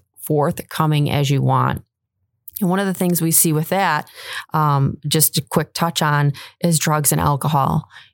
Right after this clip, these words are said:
You know, sometimes these students have been someplace where they've consumed drugs and alcohol, um, and they're afraid to report. Consuming drugs and alcohol does not give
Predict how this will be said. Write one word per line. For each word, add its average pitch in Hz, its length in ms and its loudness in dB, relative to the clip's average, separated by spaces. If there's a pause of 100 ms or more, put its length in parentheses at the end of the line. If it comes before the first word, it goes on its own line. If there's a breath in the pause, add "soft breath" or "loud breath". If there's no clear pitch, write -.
You 165 80 -2
know, 156 100 2
sometimes 180 540 2
these 165 160 2
students 165 340 2
have 143 160 0
been 160 160 2
someplace 147 500 0
where 151 80 0
they've 139 160 2
consumed 165 480 2
drugs 151 280 0
and 151 100 0
alcohol, 139 640 0 (380 loud breath)
um, 139 440 0
and 160 140 0
they're 160 80 2
afraid 160 320 0
to 151 60 2
report. 139 520 0 (1500 loud breath)
Consuming 180 720 2
drugs 156 340 0
and - 100 0
alcohol 147 600 0
does 151 260 0
not 139 260 2
give 139 200 -2